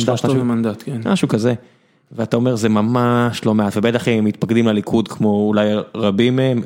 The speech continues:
Speaker 2: כמה כוח, ועכשיו שיש בלגנים בליכוד, והנה גדעון סער כבר עם חצי כוח מהליכוד, או שלושת רבעי, ואני אומר,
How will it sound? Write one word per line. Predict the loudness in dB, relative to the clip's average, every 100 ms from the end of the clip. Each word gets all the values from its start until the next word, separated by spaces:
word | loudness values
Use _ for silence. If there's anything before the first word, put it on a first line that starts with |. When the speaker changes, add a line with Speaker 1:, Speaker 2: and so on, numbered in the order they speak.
| -2
Speaker 2:
כמה | 0 0
כוח, | 0 0 0 -4 -4
ועכשיו | -4 0 -2
שיש | 0 -2 -4 -16 _ _ _ _ _ _ _ _ _ -8
בלגנים | -2 0 2 2 2 2 2
בליכוד, | 0 0 0 0
והנה | 0 0 2
גדעון | 2 0
סער | 0 -2 -2
כבר | -2 -2
עם | -2
חצי | 0 -2 -2
כוח | -2 0 0
מהליכוד, | -2 0 0 0
או |
שלושת | 0 -2 0
רבעי, | 0 0
ואני | 0 0
אומר, | 0 0